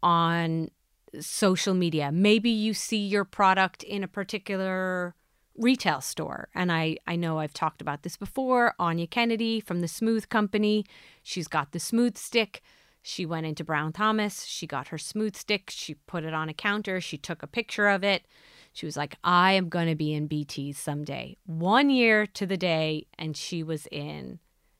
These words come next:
B Ts. So you've gotta be able to see it to believe it. So what do you see? Do you see the orders coming in? Do you see maybe you see people using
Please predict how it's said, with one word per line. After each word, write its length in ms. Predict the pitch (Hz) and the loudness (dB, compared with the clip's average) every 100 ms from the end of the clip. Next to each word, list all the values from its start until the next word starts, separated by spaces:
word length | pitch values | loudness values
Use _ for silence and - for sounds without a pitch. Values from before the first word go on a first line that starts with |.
| _ 196 - | _ -10 -2
B 180 | 170 147 | -2 -2
Ts. 560 | - 131 - - - _ _ _ | -4 -8 -10 -14 -18 _ _ _
So 160 | - 175 | -10 -4
you've 300 | 170 170 - | -2 -2 -2
gotta 320 | 196 185 208 | 2 4 2
be 160 | 202 220 | 2 2
able 200 | 202 185 | 2 -2
to 160 | - | -8
see 480 | 170 - - 226 254 | -8 -6 0 2 4
it 300 | 381 - - - _ _ _ _ _ _ - | 4 0 -10 -18 _ _ _ _ _ _ -8
to 580 | - 208 196 190 196 185 _ _ _ _ | 0 2 2 2 0 -4 _ _ _ _
believe 360 | 202 175 160 135 | -2 0 -2 -4
it. 200 | - - | -12 -16
So 240 | - - 170 | -8 -4 -2
what 160 | 180 | -2
do 60 | 180 | -2
you 120 | 185 | -4
see? 360 | - 170 151 143 | -4 -6 -6 -6
Do 140 | 160 | -6
you 60 | 151 | -6
see 300 | - 180 165 | -6 -6 -6
the 140 | 165 | -8
orders 400 | - 165 160 151 | -6 -6 -6 -8
coming 320 | - 151 156 | -8 -6 -2
in? 380 | 196 254 262 262 _ _ _ _ | 2 4 4 0 _ _ _ _
Do 100 | - 160 | -6 -6
you 60 | |
see 560 | 143 - 156 156 165 - _ _ - | -6 -6 -4 -4 -8 -12 _ _ -6
maybe 240 | 175 165 | -4 -2
you 80 | 170 | -4
see 220 | - 160 | -6 -8
people 320 | 151 156 160 | -8 -8 -6
using 580 | 165 175 175 170 160 160 | -2 -2 -2 -2 -2 -2